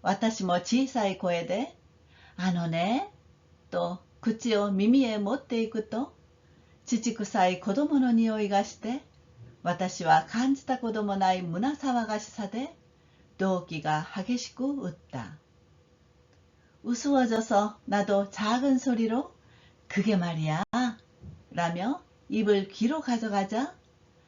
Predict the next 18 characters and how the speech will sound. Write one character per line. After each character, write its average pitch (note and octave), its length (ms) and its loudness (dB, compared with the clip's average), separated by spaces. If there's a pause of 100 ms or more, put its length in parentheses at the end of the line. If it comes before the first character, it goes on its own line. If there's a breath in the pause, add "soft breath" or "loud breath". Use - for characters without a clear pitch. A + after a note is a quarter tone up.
(120)
젖 - 300 -2
비 G#3 200 0
린 F3+ 40 -2
내 F3+ 160 2
나 E3 160 0
는 D#3+ 340 -2
아 G#3+ 160 4
이 C4+ 100 6
냄 B3 220 4
새 A3+ 160 -2
가 G#3+ 140 -2
나 G3+ 160 0
서 B3 260 -4 (560 soft breath)
나는 D#3 420 2
느껴본 B3 520 4
적도 A3+ 340 0
없는 F#3+ 280 2
설렘으로 F#3 720 -4